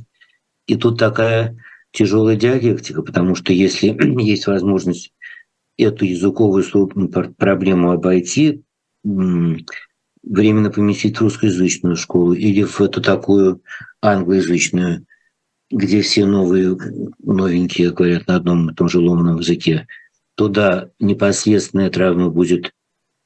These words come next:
не такой острой, но зато гораздо более длительной, очевидно. Если ребенка сразу бросить в эту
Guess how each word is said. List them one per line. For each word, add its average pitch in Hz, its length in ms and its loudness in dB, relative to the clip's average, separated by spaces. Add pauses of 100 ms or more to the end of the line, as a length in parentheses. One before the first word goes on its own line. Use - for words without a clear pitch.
(140)
не 101 140 0
такой 98 420 2
острой, 127 240 -4
но 90 40 -4
зато 92 240 -2
гораздо 92 300 0
более 87 220 2
длительной, 69 600 -4 (840)
очевидно. 67 600 -4 (260)
Если 98 260 2
ребенка 98 320 0
сразу 120 400 0
бросить 95 460 0
в 92 60 2
эту 87 360 0